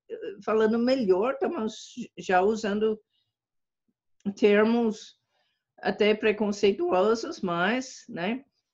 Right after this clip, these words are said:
né, é, ir mudando pra um bairro que é considerado mai-, melhor, et cetera, et cetera, et cetera,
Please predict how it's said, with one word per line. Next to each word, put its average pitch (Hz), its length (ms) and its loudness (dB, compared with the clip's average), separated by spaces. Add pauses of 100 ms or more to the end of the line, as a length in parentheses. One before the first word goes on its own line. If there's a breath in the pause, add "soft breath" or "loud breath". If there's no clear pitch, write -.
(200)
né, 180 420 -6 (320)
é, 165 320 -8
ir 202 120 2
mudando 208 500 0
pra 226 120 -4
um 220 80 -2
bairro 202 420 2
que 208 120 -2
é 190 40 0
considerado 190 720 0
mai-, 175 340 -4
melhor, 170 640 0
et 196 100 -6
cetera, 180 280 -8
et 202 60 -14
cetera, 156 300 -10
et 131 60 -18
cetera, - 260 -14